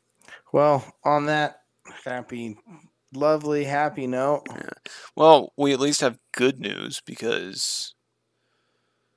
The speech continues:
Speaker 2: was it soon? The gang will all be here.
Speaker 1: Uh, let's, we'll, we'll wait on that.
Speaker 2: Wait on
Speaker 1: Hold on.
Speaker 2: that.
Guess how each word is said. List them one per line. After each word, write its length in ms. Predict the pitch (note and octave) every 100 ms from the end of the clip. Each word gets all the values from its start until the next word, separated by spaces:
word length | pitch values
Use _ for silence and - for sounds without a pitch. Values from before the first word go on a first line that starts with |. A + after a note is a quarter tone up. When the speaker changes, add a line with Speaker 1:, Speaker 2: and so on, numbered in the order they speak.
| _ _ _ _
Speaker 2:
was 180 | - G#2+
it 140 | -
soon? 720 | - - - C#3+ D#3 F#2 A#2 C#3+ - - - - _ _
The 100 | A#2+
gang 380 | G#2+ A#2+ A#2+ B2
will 160 | A#2+ A2+
all 200 | A#2 A#2
be 260 | A#2 A#2
here. 440 | A2 D3+ - C2+ - _ _ _ _ _ _ _ _ _ _ _ _ _ _ _ _ A2+
Speaker 1:
Uh, 460 | A2 A2 A2+ A2 - -
let's, 880 | A2 A2 - - - - - - -
we'll, 240 | A2+ A2+ A2
we'll 200 | A#2 A#2+
wait 260 | B2 A#2+
on 180 | G2+ F#2+
that. 220 | F2+ F2
Speaker 2:
Wait 180 | - A2+
on 60 | A2
Speaker 1:
Hold 140 | A2
on. 60 | A2
Speaker 2:
that. 160 | A#2